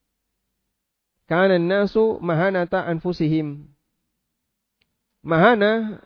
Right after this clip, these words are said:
dari kata mahin, bentuk jamak dari kata mahin.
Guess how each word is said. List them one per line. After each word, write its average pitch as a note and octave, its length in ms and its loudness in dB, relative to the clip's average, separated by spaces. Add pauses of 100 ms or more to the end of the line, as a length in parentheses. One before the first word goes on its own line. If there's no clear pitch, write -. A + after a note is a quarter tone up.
(120)
dari D#3+ 240 4
kata G3+ 640 2
mahin, E3 720 2 (240)
bentuk D#3 240 4
jamak E3 400 6
dari E3 160 6
kata E3+ 160 4
mahin. C3+ 480 0